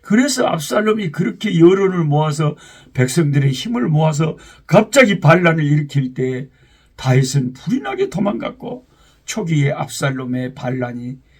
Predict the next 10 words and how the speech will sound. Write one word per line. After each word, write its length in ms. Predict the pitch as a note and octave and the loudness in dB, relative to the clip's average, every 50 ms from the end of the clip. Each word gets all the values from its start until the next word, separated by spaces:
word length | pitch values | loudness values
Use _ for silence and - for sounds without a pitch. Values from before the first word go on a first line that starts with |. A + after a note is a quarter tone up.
| _ _ _ | _ _ _
성공했지 760 | - - - - D#3+ C#3 D3 C#3+ C#3+ A2 A#2+ B2 C#3+ - - | -14 -12 -10 -8 -6 -6 -6 -6 -6 -8 -8 -12 -12 -12 -12
않습니까? 460 | - - - - - - F3+ F3 - _ _ _ _ _ _ _ _ _ _ _ _ _ _ _ _ _ _ _ _ _ _ _ _ _ _ _ _ _ _ _ _ _ _ _ _ _ _ _ _ _ _ _ _ _ _ _ _ _ _ _ _ _ _ _ | -12 -12 -14 -16 -16 -16 -20 -20 -20 _ _ _ _ _ _ _ _ _ _ _ _ _ _ _ _ _ _ _ _ _ _ _ _ _ _ _ _ _ _ _ _ _ _ _ _ _ _ _ _ _ _ _ _ _ _ _ _ _ _ _ _ _ _ _
저와 320 | - C3 C3 C#3+ C#3+ D3 | -2 2 4 6 6 6
여러분의 640 | D3+ D#3 E3 D#3+ D3+ D3+ D#3 D3+ D3+ D3+ D3 D3 - - - - | 6 6 6 6 6 4 6 6 6 4 4 0 -2 -10 -20 -14
주변에 720 | - - D#3 D#3 D3 D#3 D3+ D3 D3 D3 D3 C#3+ - - - _ _ _ _ _ _ _ _ _ _ _ _ _ _ _ _ | -6 -2 0 2 4 4 6 6 6 6 4 4 2 -4 -12 _ _ _ _ _ _ _ _ _ _ _ _ _ _ _ _
친구 400 | - - - A3+ A3 F3 E3+ D3+ | -8 -6 -6 -4 -2 -2 0 4
관계나 800 | C#3 D3 D3 D3 C#3+ D3 D3 C#3+ C#3+ C#3+ C#3+ C#3+ D3 D3 - - | 4 4 4 4 4 4 4 4 4 4 4 4 2 0 -2 -10
관계를 460 | - - D3 D3 D3 D3+ E3 D3+ C#3+ | -6 0 2 4 4 6 6 4 4
맺고 360 | C3+ C3+ C#3 C#3 - D3+ D3 C#3 | 4 4 2 0 0 0 0 0
있는 440 | C#3 C#3 C3+ C3+ C3+ C3 C3 - | 2 0 0 -2 -2 -4 -6 -8